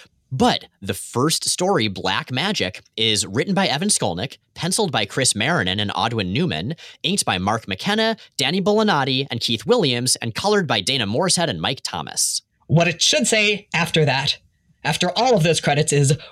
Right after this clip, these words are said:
Speaker 2: "with apologies to R A Salvatore."
Speaker 1: We open with Cerise dreaming of being a rad sorceress fighting a metal-winged dark elf in a big goblin war,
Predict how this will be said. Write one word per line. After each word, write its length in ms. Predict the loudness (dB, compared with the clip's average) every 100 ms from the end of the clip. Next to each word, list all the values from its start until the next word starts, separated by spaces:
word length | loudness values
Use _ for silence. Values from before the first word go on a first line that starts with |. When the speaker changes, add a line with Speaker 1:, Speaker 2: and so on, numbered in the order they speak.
| 0
Speaker 2:
"with 180 | 2 2
apologies 640 | 0 2 2 2 2 2
to 200 | 0 0
R 200 | 2 2
A 100 | 4
Salvatore." 640 | 2 0 0 0 -2 -2 -4 _ _ _ _ _ _ _
Speaker 1:
We 180 | 2 4
open 380 | 4 4 0 0
with 100 | 2
Cerise 640 | 2 2 0 2 2 2
dreaming 460 | 2 2 4 4 2
of 80 | 0
being 220 | 0 0
a 40 |
rad 260 | 2 2 2
sorceress 520 | 2 2 2 2 0
fighting 220 | 0 0
a 40 | 0
metal-winged 540 | 2 2 2 2 2
dark 320 | 2 0 0
elf 240 | 0 -2 -2
in 80 | -2
a 60 |
big 240 | -2 -4 0
goblin 340 | 0 0 0
war, 500 | 2 4 2 0 -4